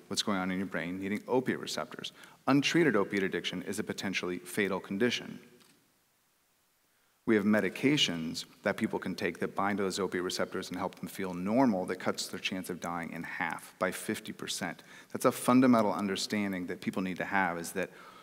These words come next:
opiate addiction is not a fault of a person. It is a medical condition, and we have medical treatments that can reduce mortality.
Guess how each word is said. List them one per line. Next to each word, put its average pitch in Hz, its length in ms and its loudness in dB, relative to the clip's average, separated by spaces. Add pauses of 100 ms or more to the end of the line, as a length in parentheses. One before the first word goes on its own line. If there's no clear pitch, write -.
(280)
opiate 107 260 4
addiction 98 540 2 (220)
is 92 220 -6
not 107 240 4
a 104 40 2
fault 104 340 2
of 98 120 -4
a 92 40 -6
person. 110 480 -4 (560)
It - 60 -4
is 92 160 -2
a 87 80 -2
medical 98 440 2
condition, 92 600 -4
and 98 120 -4
we 95 100 0
have 87 120 -8
medical 98 480 0
treatments 87 420 -4
that 87 200 -4
can 92 120 -6
reduce 87 400 -6
mortality. - 680 -8